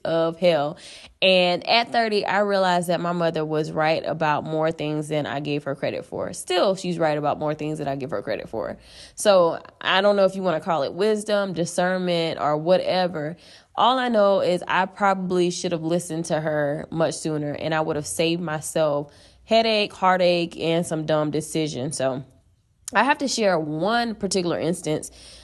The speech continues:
that I always have to remind myself of when I dare question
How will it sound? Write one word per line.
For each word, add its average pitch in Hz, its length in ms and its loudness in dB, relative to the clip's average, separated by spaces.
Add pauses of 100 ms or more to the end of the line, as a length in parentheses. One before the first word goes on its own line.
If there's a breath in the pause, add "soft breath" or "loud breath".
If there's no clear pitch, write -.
(120 loud breath)
that 175 120 6
I 175 200 4
always 190 500 2
have 180 160 -2
to 180 80 0
remind 156 360 0
myself 160 360 -2
of 151 320 2
when 156 140 -4
I 147 120 -2
dare 160 320 0
question 151 680 -2